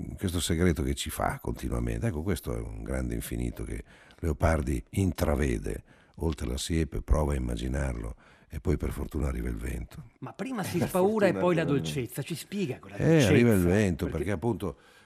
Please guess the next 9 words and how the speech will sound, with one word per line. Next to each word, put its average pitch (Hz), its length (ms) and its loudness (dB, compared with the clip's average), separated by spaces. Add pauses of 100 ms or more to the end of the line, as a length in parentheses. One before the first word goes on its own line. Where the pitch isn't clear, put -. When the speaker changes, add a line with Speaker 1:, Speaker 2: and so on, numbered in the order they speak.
Speaker 1:
Eh, 101 420 -6
l'infinito 110 600 4
non 101 140 4
lo 101 80 4
puoi 120 220 6
immaginare, 76 840 2
non 67 120 -2
lo 69 120 -2
puoi 69 1000 -2